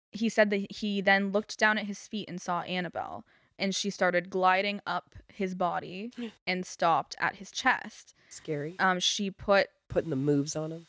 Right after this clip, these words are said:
Speaker 1: <laughs> Yeah, th-, I know, it sounds really, like, s-,
Speaker 2: It sounds sexual.
Speaker 1: It does. Um, he, she put, um, an arm on either side of his neck,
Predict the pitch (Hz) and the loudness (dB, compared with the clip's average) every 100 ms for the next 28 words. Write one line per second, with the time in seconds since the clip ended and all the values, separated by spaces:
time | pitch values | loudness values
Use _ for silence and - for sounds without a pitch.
0 | - 214 175 - 233 - 247 247 - 214 | -4 -2 -2 -6 -6 0 4 4 4 2
1 | 220 190 247 302 226 196 180 180 180 - | 2 4 6 6 6 0 2 2 0 -4
2 | - 165 190 160 190 - 151 - 143 131 | -10 -4 6 6 6 4 4 4 -2 2
3 | - - - 269 208 214 - - - 330 | 4 6 6 6 4 0 -6 -16 -14 2
4 | 220 226 214 240 - - 233 - 254 254 | 6 6 4 -4 -2 0 0 4 6 6
5 | - - 175 202 190 190 190 202 208 208 | 2 0 6 8 6 4 2 4 6 6
6 | 185 175 180 185 175 175 196 185 190 190 | 4 4 4 2 2 2 -2 -4 2 2
7 | 147 104 - | 2 -2 -10